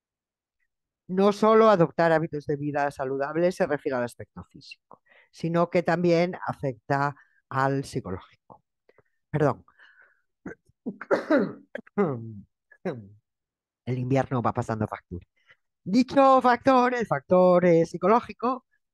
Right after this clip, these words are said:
se refiere a las condiciones del entorno de trabajo correspondientes a la organización. También al contenido, también a la realización de nuestras actividades laborales.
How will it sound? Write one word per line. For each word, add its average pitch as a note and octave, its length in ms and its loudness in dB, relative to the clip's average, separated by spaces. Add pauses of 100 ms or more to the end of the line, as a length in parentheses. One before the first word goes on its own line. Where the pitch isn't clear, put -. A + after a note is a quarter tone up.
se F#3 100 -2
refiere A3 320 0
a B3 60 4
las B3 120 -2
condiciones G3+ 420 -10
del F#3 100 -8
entorno F3+ 300 -4
de F#3 80 -4
trabajo D#3 340 -6
correspondientes C3 800 -6
a D3+ 140 -4
la C#3+ 80 -2
organización. A#2+ 640 -10 (680)
También D#3 300 0
al D#3+ 120 2
contenido, A3+ 720 0
también D#3+ 300 -2
a F3 60 2
la E3 100 2
realización D3+ 480 -4
de D#3+ 80 -6
nuestras D3 280 -8
actividades C#3 600 -2
laborales. B2 600 -4